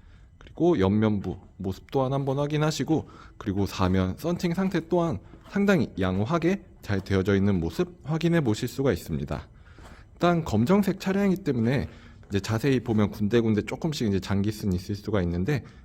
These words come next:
그래도 이제 깔끔하게 상품화 되어져 있는 모습 확인해 보실 수가 있는 차량입니다.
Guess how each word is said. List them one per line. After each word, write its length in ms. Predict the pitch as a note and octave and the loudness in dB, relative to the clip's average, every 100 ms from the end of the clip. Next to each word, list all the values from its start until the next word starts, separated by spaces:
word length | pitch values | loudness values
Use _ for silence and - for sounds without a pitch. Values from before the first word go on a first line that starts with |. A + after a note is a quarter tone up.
| - | -8
그래도 260 | F#2+ F#2 | -2 0
이제 160 | F2 E2+ | 0 -2
깔끔하게 680 | A#2 D#3 E3 D3 G#2 D3+ - - - | -2 -2 0 0 0 -2 -6 -14 -10
상품화 360 | F3 F3 C3+ | -6 0 0
되어져 320 | G#2 F#2 F#2 | 2 0 2
있는 240 | F#2+ F#2+ F2+ | 2 2 0
모습 300 | D#2+ - - - - - | -2 -4 -6 -10 -20 -8
확인해 340 | E3 D#3+ D#3 | -4 0 0
보실 260 | C3 A#2 A#2 | 0 -2 -6
수가 260 | - A2+ | -2 2
있는 360 | F#2+ G2 E3+ - | 2 2 0 -4
차량입니다. 760 | - F3+ F3+ F2 D2 C#3 F2+ | -2 0 2 2 -2 -6 -10